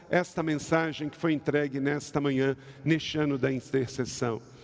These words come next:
O grande desafio é que nós vamos sair da igreja e vamos para a nossa luta diária.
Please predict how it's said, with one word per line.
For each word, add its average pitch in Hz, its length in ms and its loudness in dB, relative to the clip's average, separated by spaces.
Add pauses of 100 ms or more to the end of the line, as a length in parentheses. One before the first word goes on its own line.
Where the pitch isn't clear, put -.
(640)
O - 80 -8
grande 175 260 2
desafio 147 460 0
é - 40 0
que 123 100 -6
nós 143 180 2
vamos 160 200 0
sair 151 320 0
da 147 120 2
igreja 135 560 0 (500)
e 135 80 -2
vamos 160 360 0
para 175 140 -2
a 170 60 0
nossa 156 500 0 (380)
luta 190 380 2
diária. 123 540 -4